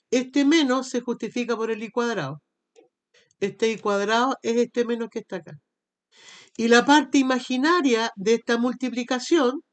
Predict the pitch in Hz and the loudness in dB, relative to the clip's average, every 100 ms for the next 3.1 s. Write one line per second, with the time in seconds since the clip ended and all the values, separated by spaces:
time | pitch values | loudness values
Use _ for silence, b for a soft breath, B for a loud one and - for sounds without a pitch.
0 | _ _ b b - 269 285 - 262 254 | _ _ b b -2 2 0 -2 -8 -6
1 | 247 254 269 262 262 233 240 302 269 160 | -4 -2 -2 -2 -6 -4 -4 0 2 0
2 | 147 _ _ _ b b - 214 226 - | -6 _ _ _ b b -2 2 2 -2